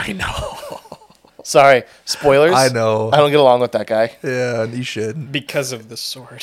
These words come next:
Speaker 3: <laughs>
Speaker 1: Yeah.
Speaker 2: There's so, so many reasons.
Speaker 3: Well, I mean, one of the main.
Speaker 2: This is a big one.
Speaker 3: Yeah.
Speaker 1: He,
Speaker 2: Anyway.
Speaker 1: he's a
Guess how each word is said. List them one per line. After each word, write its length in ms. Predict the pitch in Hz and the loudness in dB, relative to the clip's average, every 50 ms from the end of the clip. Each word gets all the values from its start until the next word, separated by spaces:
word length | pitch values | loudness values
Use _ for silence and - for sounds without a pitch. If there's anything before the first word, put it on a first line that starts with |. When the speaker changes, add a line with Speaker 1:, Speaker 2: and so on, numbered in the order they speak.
| - - | -14 -14
Speaker 3:
<laughs> 100 | - - | -14 -14
Speaker 1:
Yeah. 400 | 127 123 117 110 107 110 107 107 | -12 -10 -8 -8 -6 -6 -4 0
Speaker 2:
There's 160 | 123 160 160 - | 0 0 0 0
so, 200 | - - - - - - 98 | -2 -4 -6 -6 -8 -10 -10
so 300 | - - - - 131 117 | -8 -6 -2 -2 -2 -2
many 120 | 123 123 98 | -4 -6 -12
reasons. 360 | 95 90 - - - 117 - | -14 -16 -16 -18 -12 -4 0
Speaker 3:
Well, 100 | 139 139 | 2 2
I 60 | 135 | 2
mean, 180 | 135 139 139 - _ _ _ _ - - | 2 -2 -6 -8 _ _ _ _ -20 -20
one 320 | 123 127 123 135 135 135 | -20 -12 -8 -6 -6 -4
of 60 | 131 117 | -6 -8
the 80 | 120 | -10
main. 360 | 113 113 110 110 110 110 113 _ _ _ _ _ | -12 -12 -14 -16 -16 -20 -20 _ _ _ _ _
Speaker 2:
This 160 | - - 123 | -12 -12 -10
is 100 | 120 110 104 | -10 -10 -12
a 40 | 101 | -12
big 200 | - - - - | -14 -16 -16 -16
one. 160 | 69 69 - _ - | -16 -18 -18 _ -14
Speaker 3:
Yeah. 240 | 120 117 107 101 113 - - _ - | -10 -10 -8 -8 -10 -14 -16 _ -14
Speaker 1:
He, 80 | 127 131 | -8 -6
Speaker 2:
Anyway. 160 | 131 117 - - | -6 -6 -6 -8
Speaker 1:
he's 240 | - 156 156 147 | -12 -12 -10 -8
a 120 | 135 117 | -8 -8